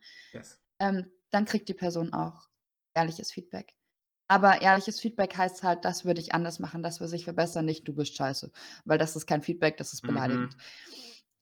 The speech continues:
Speaker 2: Ähm, und so mit dem Singen, du, wenn's jemand absurd gerne macht, wenn das jemand, jemand mega viel Freude bereitet und du als Einzelperson sagst, „Na ja, mir gefällt das jetzt aber nicht, ich glaub, du hast kein Talent“,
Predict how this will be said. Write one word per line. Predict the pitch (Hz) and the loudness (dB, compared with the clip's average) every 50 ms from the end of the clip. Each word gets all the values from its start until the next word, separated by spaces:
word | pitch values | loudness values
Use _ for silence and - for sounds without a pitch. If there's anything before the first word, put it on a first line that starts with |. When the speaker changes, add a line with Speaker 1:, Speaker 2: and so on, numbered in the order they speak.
| _ _ - | _ _ -2
Speaker 2:
Ähm, | 185 185 180 180 175 175 175 175 175 170 170 175 175 _ _ _ _ _ _ _ _ _ _ _ _ _ _ _ _ _ _ _ _ _ - | 2 2 4 4 4 2 2 0 0 -2 -4 -8 -12 _ _ _ _ _ _ _ _ _ _ _ _ _ _ _ _ _ _ _ _ _ 2
und | - 220 202 | 6 8 10
so | 226 233 | 10 10
mit | 233 240 240 226 233 | 10 10 8 8 4
dem | 208 202 175 | 2 0 2
Singen, | 190 226 233 247 254 254 262 - _ _ _ _ _ - | 2 2 4 2 2 0 -4 -8 _ _ _ _ _ -2
du, | 269 269 | 2 4
wenn's | 254 277 277 269 - - | 6 6 6 4 2 0
jemand | 277 269 254 269 262 254 - | 2 2 4 4 2 2 2
absurd | - 220 196 190 190 202 254 320 349 370 359 359 285 | 2 0 0 0 0 2 6 6 6 6 4 2 2
gerne | - 294 285 285 285 285 285 | 4 6 8 8 10 10 10
macht, | 269 262 247 233 233 - - - - _ _ _ _ _ _ _ _ _ _ _ _ _ _ _ _ _ _ _ _ _ - | 10 8 6 4 0 -4 -12 -16 -16 _ _ _ _ _ _ _ _ _ _ _ _ _ _ _ _ _ _ _ _ _ 6
wenn | 233 247 247 247 | 6 8 8 8
das | 247 240 - | 6 4 4
jemand, | 254 269 269 269 262 247 240 - - - _ _ _ - | 4 6 6 6 6 4 2 -2 -8 -16 _ _ _ -6
jemand | - 233 247 254 262 254 247 240 - | -4 -2 2 2 2 2 2 2 2
mega | 254 277 320 330 339 320 | 4 4 4 4 2 0
viel | 330 - 302 | -2 -4 -10
Freude | - - - 262 254 233 240 | -6 -2 2 2 2 2 0
bereitet | 208 214 - 185 185 185 185 - - 196 202 - - _ _ _ _ _ _ _ _ _ _ _ _ _ _ - | -2 -4 -2 0 0 0 0 -2 -6 -10 -10 -12 -16 _ _ _ _ _ _ _ _ _ _ _ _ _ _ 4
und | 240 240 226 233 | 8 8 8 8
du | 277 330 403 440 | 8 8 8 8
als | - - 262 - | 8 6 4 4
Einzelperson | - - 254 254 302 262 - 247 233 226 240 233 | 4 2 2 2 0 -2 0 0 2 4 4 4
sagst, | 220 220 220 220 - - | 4 2 0 0 -2 -2
„Na | 208 202 208 | 0 0 2
ja, | 214 226 233 | 4 6 8
mir | 233 247 226 | 6 6 6
gefällt | 247 233 233 233 220 220 | 4 2 2 0 0 0
das | 202 - | -2 -6
jetzt | 220 208 - | -4 -4 -2
aber | - 196 202 202 | 0 2 2 4
nicht, | 220 240 233 254 | 2 2 0 -2
ich | 220 - | -4 0
glaub, | 226 220 220 - | 0 0 0 2
du | 226 220 | 0 0
hast | 220 220 - | 0 0 0
kein | 226 214 214 | 0 0 0
Talent“, | 220 220 214 220 220 214 208 - | 2 0 0 2 2 0 0 -4